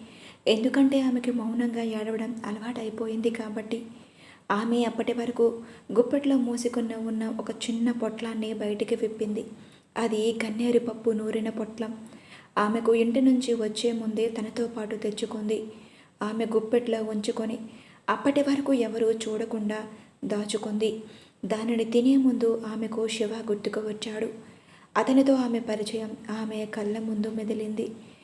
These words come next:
జానకి ఒక దిగువ మధ్య తరగతిలో పుట్టిన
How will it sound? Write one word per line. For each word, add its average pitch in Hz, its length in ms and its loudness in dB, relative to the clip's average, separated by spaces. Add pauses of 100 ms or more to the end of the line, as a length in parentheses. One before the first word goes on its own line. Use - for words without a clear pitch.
(260)
జానకి 220 480 0
ఒక 220 240 -4
దిగువ 220 520 2
మధ్య 233 280 2
తరగతిలో 220 540 0
పుట్టిన 214 580 -4